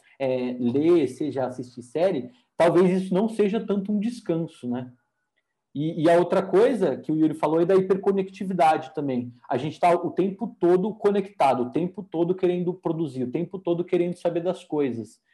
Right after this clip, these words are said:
E eu acho que o descanso exige um pouco dessa sua tomada de decisão. Talvez não a gente precise largar nossos empregos, né, Lê? <laughs> Mas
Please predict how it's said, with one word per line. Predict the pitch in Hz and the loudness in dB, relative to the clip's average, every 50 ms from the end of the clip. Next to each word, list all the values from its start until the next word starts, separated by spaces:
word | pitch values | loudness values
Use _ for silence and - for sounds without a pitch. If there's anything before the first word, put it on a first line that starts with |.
| _ _ _ _ _ _ _ - | _ _ _ _ _ _ _ -2
E | 143 | 2
eu | 160 170 175 | 4 4 4
acho | 170 170 - | 4 2 0
que | - 196 | -2 -2
o | 175 | -2
descanso | 175 196 185 - - 185 185 190 190 190 190 196 214 214 | -2 -2 -4 -2 0 0 2 2 2 0 -2 -2 0 0
exige | 185 180 185 190 170 139 160 196 202 180 214 | 2 2 2 2 2 2 0 -2 -2 -2 -2
um | 208 | -4
pouco | 180 - 196 190 185 185 - 202 | -2 2 2 2 2 2 -2 -2
dessa | 190 202 175 - 196 | -2 -2 -2 -4 -6
sua | 185 - 196 | -8 -6 -6
tomada | 190 - 196 185 185 180 175 185 185 | -4 -2 -2 0 0 2 2 0 -2
de | 170 170 | 0 0
decisão. | 185 190 190 - 220 170 175 151 143 | 0 -2 0 -4 -6 -4 -4 -2 -2
Talvez | - 156 147 160 165 151 | -2 0 2 2 2 2
não | 160 170 190 220 | 2 2 2 0
a | 214 | 0
gente | 214 - 208 | -4 -8 -12
precise | 185 - - 180 180 175 196 226 - - _ _ _ _ _ - | -14 -10 -8 -6 -4 -4 -4 -6 -8 -12 _ _ _ _ _ 2
largar | 185 196 190 170 185 185 | 4 4 6 6 6 6
nossos | 190 190 185 180 175 | 4 2 0 0 2
empregos, | 233 247 247 233 180 175 165 139 131 123 123 | 2 4 4 6 6 6 6 4 2 0 0
né, | 131 151 156 | 2 2 2
Lê? | 151 131 123 123 | 4 2 2 2
<laughs> | - 180 190 - - - - - - - - | 0 -2 -2 -4 -10 -20 -20 -20 -20 -18 -14
Mas | - 127 139 151 156 156 156 156 156 151 147 147 143 143 135 120 - - - - | -8 -2 0 2 4 4 6 4 4 4 4 4 4 4 2 0 -6 -16 -20 -20